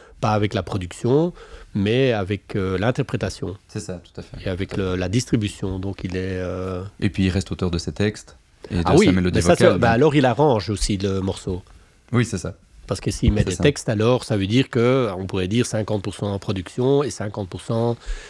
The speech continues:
Speaker 1: sont des textes. Et alors, euh, il a, il est auteur des textes et celui, l'autre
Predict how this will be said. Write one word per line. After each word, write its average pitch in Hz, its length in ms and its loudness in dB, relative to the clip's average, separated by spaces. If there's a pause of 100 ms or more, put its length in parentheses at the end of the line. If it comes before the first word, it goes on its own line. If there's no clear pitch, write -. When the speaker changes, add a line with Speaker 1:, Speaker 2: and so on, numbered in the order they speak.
Speaker 1:
sont 110 180 -2
des 95 120 0
textes. - 480 -4
Et 92 140 -4
alors, 98 420 0
euh, 98 380 -2
il 104 160 -2
a, 87 80 -4 (180)
il 104 140 0
est 95 80 -2
auteur 98 320 -2
des 95 100 -2
textes - 400 -4 (100)
et 98 540 -2
celui, - 500 -6
l'autre 123 560 0